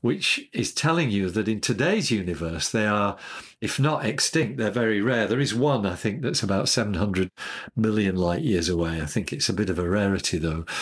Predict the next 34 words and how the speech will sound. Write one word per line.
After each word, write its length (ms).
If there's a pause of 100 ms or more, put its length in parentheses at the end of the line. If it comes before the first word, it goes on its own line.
(680)
So 180
generally 440
speaking, 400
you 100
don't 220
find 400
quasars 520
in 120
today's 420
universe, 600 (560)
because 420
they 480
seem 260
to 180
have, 320 (420)
well, 300
you 140
know, 160
that 320
basically 400
they've 180
run 160
out 240
of 80
the 80
fuel 400
that 140
was 100
supercharging 800
them 160
to, 400
to 120
be 420
energetic. 680